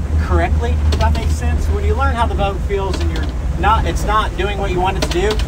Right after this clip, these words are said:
then you'll know that maybe you forgot to put your tabs up or something. So, always pick str-, something straight in front of you before you touch 'em. It's pointless to turn the boat and adjust the trim tabs.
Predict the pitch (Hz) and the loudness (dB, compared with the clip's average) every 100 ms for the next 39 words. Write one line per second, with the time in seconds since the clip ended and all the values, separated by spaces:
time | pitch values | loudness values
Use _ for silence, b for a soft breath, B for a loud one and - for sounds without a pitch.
0 | - - - - - - - - - 180 | 0 -2 0 0 0 0 2 0 0 2
1 | 175 170 170 170 170 170 165 165 175 - | 2 2 0 0 0 0 2 2 2 2
2 | 185 170 147 - 175 185 214 208 - - | 0 0 0 2 2 2 0 0 -2 -2
3 | 240 247 277 - - - - - - - | 0 0 0 0 0 0 0 2 0 0
4 | - 226 202 - - - - - - - | 0 2 2 0 -2 -2 -2 0 0 0
5 | - - - - - 196 254 285 - 277 | -2 -2 -2 -2 0 2 2 2 2 0
6 | 262 - - - - - 220 202 - 214 | 0 -2 -2 -2 0 0 2 0 2 0
7 | 220 - 208 208 220 - - - 214 202 | 0 0 2 2 2 0 2 2 2 0
8 | 180 190 185 170 165 - - - - - | 0 0 0 -2 -2 -2 -2 -4 -2 -2
9 | - 254 277 247 - - - - 277 311 | 0 2 2 0 -2 -2 -2 2 4 2
10 | 226 180 175 170 - - - - - 180 | 2 4 4 4 0 -2 -4 -4 -2 -2
11 | 180 214 220 - - - 220 202 - 131 | 0 2 2 2 -2 -2 0 0 0 -2
12 | 123 | -2